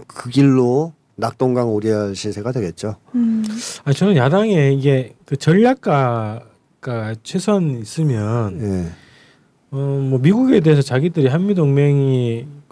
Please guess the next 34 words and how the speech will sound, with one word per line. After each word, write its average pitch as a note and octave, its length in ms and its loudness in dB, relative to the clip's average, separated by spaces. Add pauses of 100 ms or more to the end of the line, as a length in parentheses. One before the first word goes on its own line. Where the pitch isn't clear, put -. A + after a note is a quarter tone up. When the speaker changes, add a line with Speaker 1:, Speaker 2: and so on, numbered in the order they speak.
(120)
Speaker 3:
반드시 D3+ 360 -4
필요하고 E3+ 560 0
이게 A2 540 0
아직은 D3 520 2
우리가 A#2+ 360 -2
힘이 E3+ 260 0
안 G#2+ 120 -2
돼서 G#2+ 680 -2 (280)
넘어설 D#3 300 4
수 - 140 -4
없다라고 B2+ 380 0
판단하더라도, D3+ 960 0 (380)
국내 A#3+ 320 2
정치적으로 F#3+ 680 2
딱 C3 180 -6
보면은 C#3 400 -2 (360)
지금 F3+ 180 0
영남이 C4 400 4
막 D3+ 220 0
확 - 140 -12 (120)
바뀌고 F#3 320 -4
있단 B2+ 180 -2
말이죠. G2+ 540 -6
사드 D#3+ 280 -6
문제를 A#2 400 0
계기로 A2 300 -4
해서. F#2+ 160 -6
그럼 G#3 260 -6
사드 F3+ 300 -4
반대 C3 300 0
탁 - 220 -14
들고 C#3 680 4 (440)
하면 F3+ 500 4
영남 G3+ 580 2